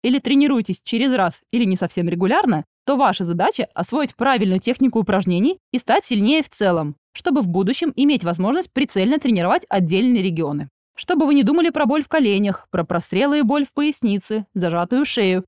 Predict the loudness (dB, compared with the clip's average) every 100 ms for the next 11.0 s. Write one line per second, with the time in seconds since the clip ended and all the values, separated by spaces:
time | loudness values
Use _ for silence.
0 | _ -2 -2 -2 -6 -6 -6 -2 -2 0
1 | -2 -2 0 2 2 2 0 -4 -12 _
2 | 0 2 2 2 2 2 0 0 -4 -2
3 | -2 -2 -2 -2 0 -2 -2 -2 0 0
4 | 0 -2 -2 0 0 0 0 0 -2 -2
5 | -2 0 -2 -4 -8 -12 _ -4 0 2
6 | 2 2 2 2 0 -4 -2 0 2 0
7 | -2 -4 0 0 -2 2 4 4 2 2
8 | 2 2 2 0 -2 0 -2 0 0 0
9 | -2 -8 -10 -10 -4 0 2 2 2 2
10 | 0 -2 _ -4 0 0 0 0 0